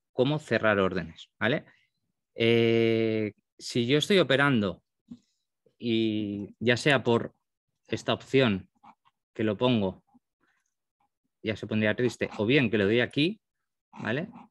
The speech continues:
En ese instante dejaría de operar, ¿vale? Y aquí es un punto importante, ¿vale? Dejaría de hacer la operativa automática, ¿vale? Pero, eh, si tuviéramos órdenes abiertas, ¿vale? ¿Qué va a suceder? Pues que la automatización del cierre de la orden no se va a ejecutar.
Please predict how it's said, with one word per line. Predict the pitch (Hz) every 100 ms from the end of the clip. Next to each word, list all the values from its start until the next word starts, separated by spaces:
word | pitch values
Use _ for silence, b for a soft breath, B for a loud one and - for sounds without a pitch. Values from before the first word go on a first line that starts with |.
| _ -
En | 117
ese | 127 -
instante | 165 139 165 170 160 180
dejaría | - 110 110 120 117 139 147
de | 123 147 160
operar, | 110 110 98 87 - _
¿vale? | - 127 - -
Y | 117
aquí | 113 131 160 - - - _ b b _ _ -
es | -
un | 135
punto | 127 143
importante, | 120 107 110 92
¿vale? | 107 127
Dejaría | 104 - 127 139
de | 151 143
hacer | - 147
la | 143
operativa | 127 117 135 147
automática, | 131 117 123 107 - 101
¿vale? | 107 156
Pero, | 117 113 104 - _ -
eh, | 110 107 110 104 107
si | -
tuviéramos | 110 110 127 147 147
órdenes | 131 120 -
abiertas, | 95 127 151 147 185 - _ _ _ _ _ -
¿vale? | 107 127
¿Qué | 127
va |
a | 127
suceder? | 123 117 127 139 -
Pues | - 104
que | - 104 113 - -
la | - 101 104 - - -
automatización | - 107 110 110 104 95 143 143
del | 107 92
cierre | 110 117
de | 113
la | 113
orden | 123 135 156
no | 110 110
se | -
va | 104
a |
ejecutar. | - 90 92 131